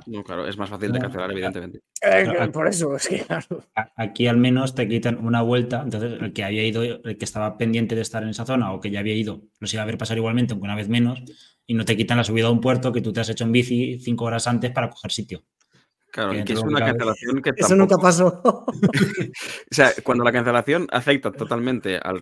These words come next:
Speaker 1: al perfil y se convierte, por ejemplo, en una etapa llana, que era una etapa de montaña, pues es una mierda realmente.
Speaker 2: Mm.
Speaker 1: O sea, claro, cambia totalmente la carrera. Aquí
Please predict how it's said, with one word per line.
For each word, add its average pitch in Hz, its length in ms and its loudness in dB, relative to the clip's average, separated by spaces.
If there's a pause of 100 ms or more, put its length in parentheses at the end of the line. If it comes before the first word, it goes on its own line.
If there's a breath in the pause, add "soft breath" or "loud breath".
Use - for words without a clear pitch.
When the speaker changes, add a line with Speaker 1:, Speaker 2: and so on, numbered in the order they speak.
(120)
Speaker 1:
al 92 200 -4
perfil 98 380 -4
y 82 140 -6
se 95 120 -8
convierte, 104 320 -2
por 104 100 -4
ejemplo, 104 240 -4
en 95 60 -4
una 98 80 -4
etapa 101 240 -4
llana, 101 260 -4
que - 80 -8
era 98 80 -2
una 101 100 -4
etapa 104 200 -4
de 104 40 -4
montaña, 107 400 -4
pues 92 200 -16
es - 100 -20
una 98 140 -8
mierda 92 560 -6 (320)
realmente. 98 420 -6
Speaker 2:
Mm. - 20 -6
Speaker 1:
O - 40 -14
sea, 87 160 -12
claro, 98 300 -2
cambia 104 260 0
totalmente 117 420 -2
la 101 120 0
carrera. 95 340 -4
Aquí 127 420 -4